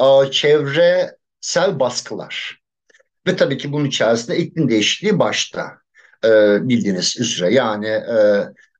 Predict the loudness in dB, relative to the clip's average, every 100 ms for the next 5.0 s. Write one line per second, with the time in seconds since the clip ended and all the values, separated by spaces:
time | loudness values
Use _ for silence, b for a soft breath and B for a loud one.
0 | 0 0 2 2 2 2 -2 -4 0 2
1 | 2 2 0 0 -2 0 0 0 -2 -4
2 | -4 -4 0 0 0 -2 -2 -6 -4 -4
3 | -4 -6 -4 -4 -2 -2 -2 -2 -2 -2
4 | -2 -2 -2 -4 -12 -8 -6 -2 -2 -2